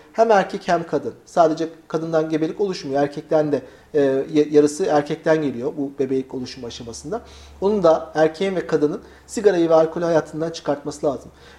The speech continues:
Vitamin takviyelerini mutlaka en az iki ay öncesinden yapması gerekiyor ki bu iki aylık süreçte biz yumurtalarımız, e, olgunlaşmaya ve büyümeye başlıyor. Yani biz bugün tedaviye başladığımız,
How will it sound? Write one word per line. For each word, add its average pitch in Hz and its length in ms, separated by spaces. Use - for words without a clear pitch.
Vitamin 196 440
takviyelerini 190 520
mutlaka 175 380
en 170 80
az 175 180
iki 190 200
ay 175 140
öncesinden 151 360
yapması 147 460
gerekiyor 147 380
ki 165 220
bu 190 80
iki 190 200
aylık 185 180
süreçte 180 520
biz - 280
yumurtalarımız, 151 720
e, 143 380
olgunlaşmaya 147 760
ve 139 180
büyümeye 143 360
başlıyor. 120 400
Yani 170 200
biz 170 160
bugün 180 200
tedaviye 165 560
başladığımız, 160 640